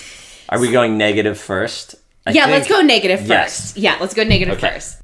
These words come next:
Speaker 2: To be honest, there's a lot of different stories that I could tell, unfortunately, and I'm going to share some of those for maybe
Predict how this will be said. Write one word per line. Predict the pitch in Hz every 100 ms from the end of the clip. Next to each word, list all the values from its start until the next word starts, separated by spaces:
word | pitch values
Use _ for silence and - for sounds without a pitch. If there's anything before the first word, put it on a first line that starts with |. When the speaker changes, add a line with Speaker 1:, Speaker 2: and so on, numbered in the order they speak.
| - _ -
Speaker 2:
To | 285
be | 247
honest, | 208 214 226 233 -
there's | 180 165 160 - - _ _ _
a | 170
lot | 170 139 135
of | 147
different | 160 160 170
stories | - 147 143 143
that | 151
I | 143
could | 160
tell, | - 123 120 190 _
unfortunately, | 160 156 - 139 123 135 123 - 131 196 - - _
and | 185 180 175 170 165 165 160 160 - - _ _ -
I'm | 185 185 180
going | 196 190 202
to | 202 - 175 165 160 156 156 - _ _ _ -
share | 175 - 190 170 170
some | 214 185
of | 180
those | 165 156 165
for | 185 160
maybe | 147 143 139 135 131